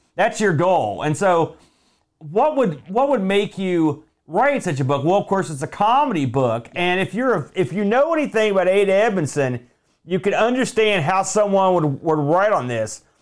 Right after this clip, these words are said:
Uh, the, uh, fellow, uh, who wrote this book or co-wrote it, uh, Adrian Charles Edmondson, uh, age sixty-six as of today,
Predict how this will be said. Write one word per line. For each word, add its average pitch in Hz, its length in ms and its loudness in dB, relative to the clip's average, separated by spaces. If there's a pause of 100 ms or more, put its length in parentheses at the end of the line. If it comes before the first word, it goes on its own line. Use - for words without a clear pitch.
(280)
Uh, 147 380 4
the, 156 360 0
uh, 139 200 2
fellow, 202 720 2
uh, 143 560 2
who 170 320 0
wrote 190 400 0
this 160 160 -2
book 151 320 0
or 143 60 -2
co-wrote 156 640 2
it, 120 240 -4 (400)
uh, 123 180 0
Adrian 190 800 0
Charles 190 600 2
Edmondson, 170 680 -2 (400)
uh, 135 420 2
age 175 300 0
sixty-six 202 800 -4
as 170 240 0
of 165 100 -4
today, 135 640 0